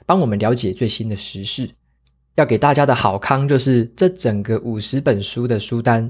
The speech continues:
全部打七五折，只要你买满了四本，就送你远见杂志的电子版半年份，如果买满六本，就送一年份。远见杂志呢，包含了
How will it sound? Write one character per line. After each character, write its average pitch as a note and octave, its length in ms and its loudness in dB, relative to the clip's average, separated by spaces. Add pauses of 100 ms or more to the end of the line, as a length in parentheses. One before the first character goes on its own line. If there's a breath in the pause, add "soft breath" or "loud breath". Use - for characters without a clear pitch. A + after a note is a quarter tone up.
(140)
全 G#2+ 220 -4
部 B2 120 -2
打 G2+ 220 -4
七 - 300 -2
五 B2 120 0
折， G#2 400 -2 (480 soft breath)
只 - 140 0
要 D#3+ 100 6
你 D3+ 120 4
买 A2 180 2
满 B2+ 180 0
了 G2 80 -2
四 C3 280 0
本， - 200 -2 (240)
就 B2+ 140 -2
送 A#2+ 280 0
你 G#2 180 -2
远 G2+ 200 -2
见 G#2+ 300 0 (180)
杂 G2 240 -6
志 - 220 -4
的 G#2 140 -6
电 E3 260 2
子 G#2+ 160 -6
版 G#2 180 -4 (120)
半 C3 140 0
年 G#2 180 -4
份， C3+ 200 2 (380 soft breath)
如 C3+ 80 -4
果 D3 140 4
买 G#2+ 180 0
满 A2 240 -2
六 C#3 220 2
本， F#2+ 200 -2 (120)
就 - 120 -6
送 A2 380 -4
一 - 80 -6
年 G2+ 360 -2
份。 A2+ 220 -4 (520 soft breath)
远 B2 120 2
见 F#3+ 160 4
杂 C#3 220 2
志 D3+ 180 2
呢， A#2 220 0
包 B2 180 2
含 G#2 220 -2
了 G#2 240 -4